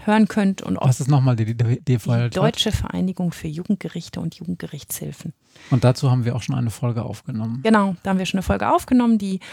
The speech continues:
Speaker 1: aber wann wir die wie veröffentlichen, das muss noch geklärt werden. Ähm, aber, ähm, da wollten wir schon mal ankündigen, dass es da bald einen Spin-off geben wird.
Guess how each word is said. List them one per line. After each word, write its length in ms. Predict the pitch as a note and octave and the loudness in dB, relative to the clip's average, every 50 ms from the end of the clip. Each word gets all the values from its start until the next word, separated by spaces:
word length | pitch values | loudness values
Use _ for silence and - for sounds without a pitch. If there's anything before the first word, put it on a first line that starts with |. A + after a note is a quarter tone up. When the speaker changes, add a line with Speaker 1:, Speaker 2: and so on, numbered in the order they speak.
| - - - | -18 -10 -4
Speaker 1:
aber 180 | - G3 G#3 F#3 | 0 2 4 6
wann 200 | G#3 B3+ C#4+ B3+ | 8 8 8 8
wir 100 | A#3 A3+ G3 | 8 4 2
die 140 | G3+ G3 F#3+ | 0 -2 -2
wie 140 | G#3 A3+ A3 | -2 -2 -2
veröffentlichen, 640 | - - - - G#3+ - A3+ G#3 - G#3 - - F#3+ | -4 -4 -4 -4 0 0 0 0 0 -2 -2 -2 -4
das 180 | F3 E3+ - F#3 | -4 -6 -8 -8
muss 100 | F3 - | -6 -4
noch 120 | G3 F3+ - | -6 -6 -6
geklärt 400 | F#3+ - - - A#3 A#3 - - | -8 -6 -4 -2 -2 -2 -2 -2
werden. 260 | G#3+ G#3+ G#3 G#3 - - - - - - - - - - - | -2 0 0 0 -2 -4 -10 -18 -18 -18 -20 -20 -20 -8 -4
Ähm, 460 | - G3 F#3 F3+ F3+ F3+ F3+ F3+ F#3+ - - | -2 -2 0 0 0 2 2 0 0 -2 -4
aber, 540 | F#3 F3+ F3+ E3+ E3+ E3 E3 E3 - - - | -6 -6 -4 -4 -4 -4 -4 -4 -4 -6 -4
ähm, 300 | E3+ E3 E3 E3 D#3+ D#3 - | -2 -2 0 0 0 0 0
da 260 | G3 G3 F#3+ E3+ - | 0 0 0 2 2
wollten 220 | F#3 F#3 - F#3 | 2 2 2 2
wir 80 | E3+ D#3+ | 0 0
schon 120 | - G3 G3 | 2 2 2
mal 80 | - | 4
ankündigen, 480 | A#3 A#3+ A3+ - A3 G3+ F#3 F#3 F3+ E3+ | 4 4 4 4 2 2 4 2 0 0
dass 180 | F3 E3+ - | -2 -4 -6
es 80 | - - | -8 -6
da 120 | - F3+ | -6 -6
bald 220 | E3 D#3+ D#3+ E3 E3+ | -4 -4 -4 -4 -2
einen 240 | F3 E3+ E3+ E3+ D#3 - - | 0 0 0 0 0 -2 -4
Spin-off 440 | - - - - F3+ - - - - | -6 -4 -2 -2 -2 -2 -4 -6 -8
geben 240 | - - - A2+ - | -8 -8 -8 -6 -6
wird. 260 | - - - - - | -8 -8 -6 -6 -6